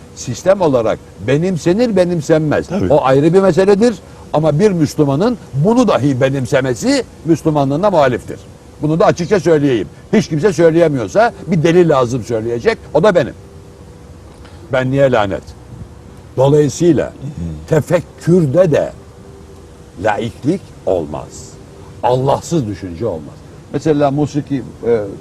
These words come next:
Speaker 1: Ömer Bey adacım da bilir.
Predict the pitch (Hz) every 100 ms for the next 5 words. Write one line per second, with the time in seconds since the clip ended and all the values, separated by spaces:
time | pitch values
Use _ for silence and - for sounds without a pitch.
0 | - - 92 92 - - - - 90 92
1 | 95 117 127 117 107 113 92 110 104 98
2 | - - 107 139